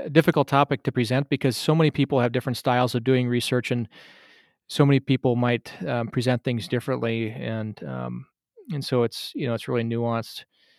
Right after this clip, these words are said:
These are things that I've, again, either hap-, uh, you know, happened upon and worked well for me, or things I've, uh, learned the hard way from going through it. Um, but again, it's worked for me. Um, I've, uh,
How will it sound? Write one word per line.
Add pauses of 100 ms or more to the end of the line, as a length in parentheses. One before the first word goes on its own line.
(240)
These
are
things
that
I've, (180)
again,
either
hap-,
uh, (140)
you
know,
happened
upon
and
worked
well
for
me,
or
things
I've, (260)
uh,
learned
the
hard
way
from (480)
going
through
it. (160)
Um, (120)
but
again,
it's
worked
for
me. (680)
Um, (420)
I've, (380)
uh,